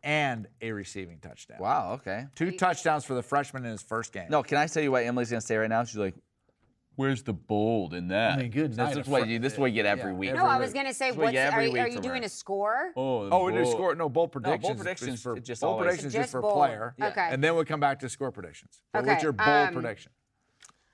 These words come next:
Speaker 3: I'm gonna say, uh, that Caden Salter is
Speaker 2: You're naming your Q B one.
Speaker 3: I'm naming my Q B one as Kate. I,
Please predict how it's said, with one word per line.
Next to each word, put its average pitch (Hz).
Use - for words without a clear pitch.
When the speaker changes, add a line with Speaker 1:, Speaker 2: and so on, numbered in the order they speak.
Speaker 3:
I'm 220
gonna 247
say, 196
uh, 185
that 180
Caden 214
Salter 185
is 185
Speaker 2:
You're 110
naming 123
your 123
Q 131
B 135
one. 120
Speaker 3:
I'm 254
naming 370
my 311
Q 262
B 254
one 208
as 185
Kate. 196
I, 214